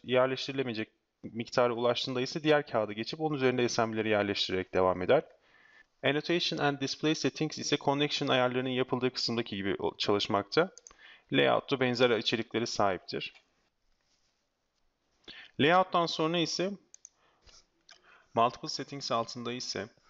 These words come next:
default, çapraz detayları, kolon detayları gibi özel olarak kaydedilmiş ayarlar mevcut. Bu ayarlar az önce anlatmış olduğum ayarların kaydedilmiş halleri. Örneğin General sekmesi altındaki Collapse Size'ını yir-, otuz yerine elli yapıp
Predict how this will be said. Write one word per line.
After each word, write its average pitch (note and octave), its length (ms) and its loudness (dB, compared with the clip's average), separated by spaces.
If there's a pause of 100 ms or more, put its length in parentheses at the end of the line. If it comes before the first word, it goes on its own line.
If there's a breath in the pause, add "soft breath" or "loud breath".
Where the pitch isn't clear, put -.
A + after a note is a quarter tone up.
(520 soft breath)
default, A2 340 0
çapraz A#2 440 0
detayları, G2+ 440 -4
kolon A2+ 300 -4
detayları G#2+ 480 -2
gibi G#2 220 -10
özel A2+ 300 -6
olarak G#2+ 320 0
kaydedilmiş G#2 460 -2
ayarlar G2+ 340 0
mevcut. F#2+ 480 -10 (440 loud breath)
Bu C#3+ 100 2
ayarlar A2+ 360 2
az A2+ 200 -2
önce B2 220 -2
anlatmış A#2+ 480 -6
olduğum G#2 240 -4
ayarların G#2 360 -4
kaydedilmiş G2+ 640 -2
halleri. F#2+ 360 -4 (680 loud breath)
Örneğin B2 280 -4
General C3 260 -2
sekmesi C3 460 -4
altındaki A2+ 580 -4
Collapse A#2 520 0
Size'ını G#2 220 -8
yir-, G#2+ 140 -6
otuz A2+ 320 -8
yerine G#2 220 -4
elli G2+ 240 -4
yapıp A2 320 -4